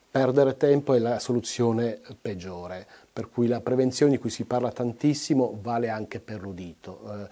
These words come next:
prima si interviene e prima si ri-, si trova una soluzione che sicuramente, eh, serve solamente a vivere meglio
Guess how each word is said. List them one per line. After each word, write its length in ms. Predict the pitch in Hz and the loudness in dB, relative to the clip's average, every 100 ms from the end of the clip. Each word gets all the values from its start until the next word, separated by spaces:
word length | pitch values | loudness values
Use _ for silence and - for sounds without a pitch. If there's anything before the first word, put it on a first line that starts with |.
| - - _ | -18 -20 _
prima 300 | 143 160 123 | 6 8 6
si 120 | - | 2
interviene 840 | 131 160 147 143 143 165 175 - - _ _ | 2 2 4 4 4 4 0 -6 -20 _ _
e 160 | 156 | -2
prima 480 | 156 - 117 113 147 | -2 -2 0 0 -2
si 340 | 123 - - 120 | -6 -8 -2 0
ri-, 200 | 110 - | 0 -6
si 160 | - | -10
trova 240 | 120 113 120 | -6 -2 -2
una 100 | 120 | -2
soluzione 640 | - 107 104 - 107 113 | -4 -6 -6 -6 -4 -4
che 80 | 113 | -6
sicuramente, 840 | - - 110 98 98 98 - 104 - - - - | -12 -8 -8 -6 -8 -10 -8 -10 -10 -20 -20 -12
eh, 240 | 92 87 | -10 -10
serve 340 | - 135 123 117 | -4 0 0 0
solamente 680 | - 113 110 104 104 117 | -4 -4 -4 -6 -4 -6
a 160 | - 127 | -4 -2
vivere 360 | 123 120 104 | 0 0 0
meglio 560 | 95 92 90 95 110 | -4 -8 -10 -8 -8